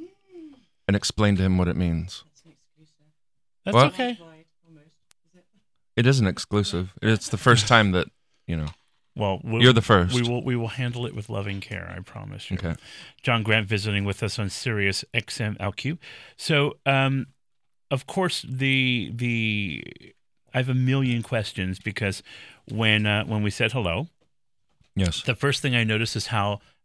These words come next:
Speaker 2: absolutely fit you look.
Speaker 1: Thank you.
Speaker 2: You look really fit and you look really healthy, despite
Speaker 1: Thank
Speaker 2: the
Speaker 1: you.
Speaker 2: fact that you feel like you have a cold.
Speaker 1: Yeah.
Speaker 2: You have a very handsome man in tow who just stepped out of
Speaker 1: Mm.
Speaker 2: the room, so now we can talk about him.
Speaker 1: Yes.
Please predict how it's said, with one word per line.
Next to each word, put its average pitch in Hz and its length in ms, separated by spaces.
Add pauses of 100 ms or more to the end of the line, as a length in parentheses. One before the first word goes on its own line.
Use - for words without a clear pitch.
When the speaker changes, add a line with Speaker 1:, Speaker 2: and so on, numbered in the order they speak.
(200)
Speaker 2:
absolutely 135 520
fit - 280
you 95 120
look. 92 360 (400)
Speaker 1:
Thank 143 240
you. 82 160
Speaker 2:
You 110 180
look 104 160
really 123 340
fit - 360 (400)
and 104 300
you 101 80
look 98 160
really 101 280
healthy, 107 500 (160)
despite - 180
Speaker 1:
Thank 104 120
Speaker 2:
the 104 60
Speaker 1:
you. - 20
Speaker 2:
fact 104 160
that 104 120
you 107 60
feel 110 140
like 101 120
you 110 60
have 101 100
a 143 60
cold. 104 400 (120)
Speaker 1:
Yeah. 92 140 (220)
Speaker 2:
You 104 140
have 98 60
a 107 60
very 123 540
handsome 120 500
man 87 280
in 85 160
tow 90 260
who 110 100
just 101 200
stepped 92 260
out 101 100
of - 20
Speaker 1:
Mm. 92 100
Speaker 2:
the 95 60
room, 92 120
so 110 120
now 101 140
we 101 100
can 104 100
talk 110 220
about 95 220
him. 98 200
Speaker 1:
Yes. 98 400